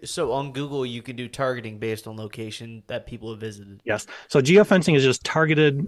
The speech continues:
Speaker 2: uh, digital marketing tactic, and it's based off of G P S and R F I D tags that you use on your phone.
Speaker 1: Yeah.
Speaker 2: So you always joke about how Big Brother is always watching.
Speaker 1: Yep.
Speaker 2: That's the case when it comes to geofencing. Your phone knows where you are, and it, you get served ads depending on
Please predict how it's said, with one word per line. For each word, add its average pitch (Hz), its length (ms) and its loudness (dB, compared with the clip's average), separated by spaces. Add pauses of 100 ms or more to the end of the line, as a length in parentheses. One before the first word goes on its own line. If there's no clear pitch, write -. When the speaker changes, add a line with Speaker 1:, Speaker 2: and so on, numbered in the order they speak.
Speaker 2:
uh, 120 240 2
digital 127 400 2
marketing 123 600 4 (100)
tactic, 127 480 0 (260)
and 131 120 4
it's 120 120 2
based 143 360 4
off 135 200 4
of 113 180 2
G 131 180 4
P 127 220 0
S 135 240 2 (140)
and 123 320 2
R 127 180 4
F 127 140 0
I 120 100 4
D 120 160 2
tags 139 340 2
that 117 120 0
you 117 100 0
use 120 160 4
on 107 100 4
your 104 100 0
phone. 101 340 -2 (320)
Speaker 1:
Yeah. 123 100 -4
Speaker 2:
So 147 60 6
you 151 80 8
always 170 160 6
joke 151 200 4
about 147 220 6
how 135 160 6
Big 127 240 6
Brother 143 300 8
is 117 100 6
always 123 220 6
watching. 127 440 4 (300)
Speaker 1:
Yep. 123 180 -8
Speaker 2:
That's 123 220 -2
the 131 80 -2
case 131 280 2
when 123 140 4
it 120 80 0
comes 117 200 0
to 113 60 4
geofencing. 110 680 0
Your 117 100 2
phone 139 560 4
knows 131 260 6
where 127 220 4
you 127 220 6
are, 135 260 4 (340)
and 135 160 2
it, 123 160 2 (140)
you 147 180 4
get 160 220 0
served 135 420 4
ads 120 420 0
depending 147 560 2
on 123 440 2